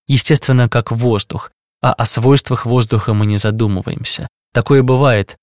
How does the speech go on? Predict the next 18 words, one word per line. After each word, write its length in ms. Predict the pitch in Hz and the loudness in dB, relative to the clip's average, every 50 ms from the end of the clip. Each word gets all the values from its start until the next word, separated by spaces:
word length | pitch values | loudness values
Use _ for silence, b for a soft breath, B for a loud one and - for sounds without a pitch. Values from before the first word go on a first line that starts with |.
| _ _ _ - | _ _ _ -2
Поверхностное 640 | 120 113 110 147 165 - 156 139 - - 139 131 120 | 0 2 2 2 2 2 0 -2 0 2 2 2 2
знакомство 640 | 120 123 123 - - 131 123 - - - 123 110 - _ _ _ - | 2 2 0 2 2 0 0 0 0 0 0 0 -2 _ _ _ -4
тормозит 600 | - 123 120 120 120 120 117 131 147 139 - - | 0 0 2 2 2 2 2 2 0 -2 -2 -2
интерес 520 | 107 110 107 - 110 107 123 127 127 - - | -6 -4 -4 -2 -2 0 0 0 -2 -4 -6
к 60 | - 123 | -6 -4
знакомству 680 | 110 110 107 - - 117 113 107 - - 110 107 - _ | -2 -2 -2 0 0 -2 -2 -2 -4 -4 -6 -6 -6 _
глубокому. 680 | - 117 117 113 117 120 110 101 - - - 120 - - - _ _ _ _ _ - | -4 -2 -2 0 0 0 0 0 -2 -4 -12 -10 -10 -12 -12 _ _ _ _ _ 0
Кажется, 320 | - 190 165 151 - 135 | 2 2 2 2 0 -2
что 180 | 120 - - 131 | -4 0 0 0
и 80 | 120 | 0
так 260 | 110 - 139 135 - 123 | 0 0 -2 -2 0 -2
уже 180 | 117 110 110 | -2 -2 -2
всё 220 | - - - 113 107 | -4 -4 -4 -4 -4
знаешь. 540 | 101 104 113 107 98 98 - - - - _ _ _ _ _ _ _ - | -2 -2 -2 -4 -4 -4 -4 -6 -6 -6 _ _ _ _ _ _ _ -10
Чтобы 260 | - - 156 143 143 | -2 0 2 2 2
порочный 460 | 120 - 127 139 151 - - 135 131 | 2 2 2 2 2 2 0 -2 -2
круг 260 | - - 147 127 - - | 0 2 0 0 2 0
разорвать, 600 | 117 104 - 110 107 123 135 165 165 - - | -2 -2 0 0 0 2 2 2 0 0 -4